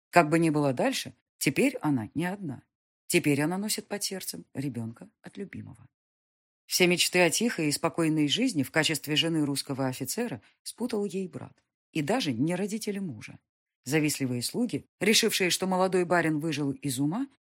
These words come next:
науськали управляющего написать старому графу о том, что делается в имении. В скорости последовал ответ, который стал полной неожиданностью для Алексея Георгиевича. Отец в страшном гневе писал ему,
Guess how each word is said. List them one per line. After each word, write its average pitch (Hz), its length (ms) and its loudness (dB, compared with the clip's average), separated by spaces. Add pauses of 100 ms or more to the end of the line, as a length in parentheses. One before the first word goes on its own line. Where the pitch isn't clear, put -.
(160)
науськали 202 460 4
управляющего 151 760 2
написать 143 440 0
старому 135 400 2
графу 123 380 -6
о 110 80 -6
том, 269 300 -6 (300)
что - 300 0
делается 190 640 -2
в 214 120 -2
имении. - 460 -4 (640)
В - 100 -2
скорости 220 460 4
последовал 190 560 -2
ответ, - 400 -14 (180)
который 135 320 0
стал 127 240 -2
полной 131 360 2
неожиданностью 120 800 -2
для 131 220 0
Алексея 156 460 -2
Георгиевича. 127 880 -8 (540)
Отец 185 340 4
в - 40 2
страшном 156 460 2
гневе 180 360 2
писал 208 380 2
ему, 135 200 4